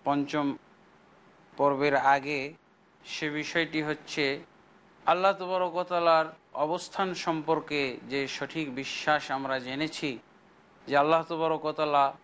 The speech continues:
আসমানের উপরে আরশে, অথচ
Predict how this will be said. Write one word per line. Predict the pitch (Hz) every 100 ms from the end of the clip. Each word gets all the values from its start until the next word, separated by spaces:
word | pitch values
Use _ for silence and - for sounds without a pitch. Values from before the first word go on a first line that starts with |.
| _ - _
আসমানের | 123 135 151 151 151 143
উপরে | 139 147 143 131
আরশে, | 123 131 156 - 143 107 - _ _ _ _ -
অথচ | 156 160 190